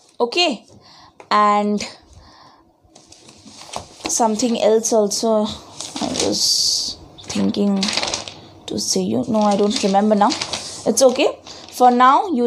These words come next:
learn the opposites, do the mixed sentences, question answers, meanings, who said to whom. I'm going to send the snapshot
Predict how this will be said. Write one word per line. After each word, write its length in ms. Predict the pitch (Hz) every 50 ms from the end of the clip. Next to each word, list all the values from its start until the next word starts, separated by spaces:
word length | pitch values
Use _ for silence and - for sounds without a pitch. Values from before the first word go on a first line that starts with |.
| 240 233
learn 180 | 226 240 254 262
the 60 | 254
opposites, 840 | 220 220 220 - 254 254 262 302 330 320 - - - - - - - _ _ _ _ _ _ _ _ _ _ -
do 100 | 202 233
the 120 | 214 247 240
mixed 240 | 240 247 240 -
sentences, 880 | - 277 269 254 285 285 277 262 302 294 294 302 294 - - - - _ _ _ _ _ _ _ -
question 380 | - 226 220 233 - 277 262
answers, 720 | 269 269 269 277 277 269 330 294 285 285 285 269 262 - - - - - _ -
meanings, 680 | 208 214 233 247 262 269 285 285 285 285 302 302 - - - -
who 160 | - 277 294 311
said 280 | - - 240 208 233 -
to 60 | 185
whom. 280 | 160 170 156 - - - - - - - -
I'm 180 | - 208 208
going 200 | 202 233 247 247
to 60 | 269
send 240 | 262 - 262 240 233
the 40 | 240
snapshot 640 | - - 254 233 233 - - - 285 302 302 -